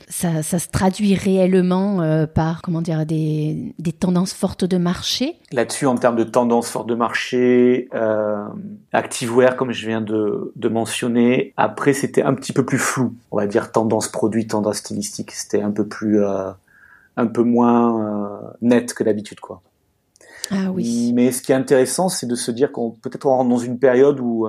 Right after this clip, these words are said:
Speaker 2: les marques soignent plutôt leur identité, leur exclusivité. Ça, c'est intéressant, je trouve.
Speaker 1: Hmm, c'est clair. C'est vrai, parce que, euh, d'ailleurs, euh, le message du directeur général de Pitti Immagine est Raffaele Napoleone, et c'est,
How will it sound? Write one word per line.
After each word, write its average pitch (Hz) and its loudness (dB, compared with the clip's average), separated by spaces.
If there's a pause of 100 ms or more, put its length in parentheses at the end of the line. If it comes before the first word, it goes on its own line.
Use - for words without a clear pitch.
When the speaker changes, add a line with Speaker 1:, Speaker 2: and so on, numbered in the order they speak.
(600)
Speaker 2:
les 120 2
marques 135 2
soignent 123 0
plutôt - 0
leur 156 4
identité, 120 -4 (220)
leur 117 4
exclusivité. 117 -2
Ça, 120 -2
c'est - -6
intéressant, 110 -4
je - -14
trouve. 95 -6 (160)
Speaker 1:
Hmm, 196 -2 (220)
c'est - -12
clair. 196 -8 (480)
C'est - 2
vrai, 202 4
parce 214 2
que, 240 4
euh, 156 2
d'ailleurs, 226 4
euh, 185 4
le 180 -4
message 196 0
du 170 0 (340)
directeur 190 2
général 190 2
de 175 0
Pitti - -8
Immagine 190 0
est 180 2
Raffaele 180 0
Napoleone, 180 2
et 165 0
c'est, 170 -2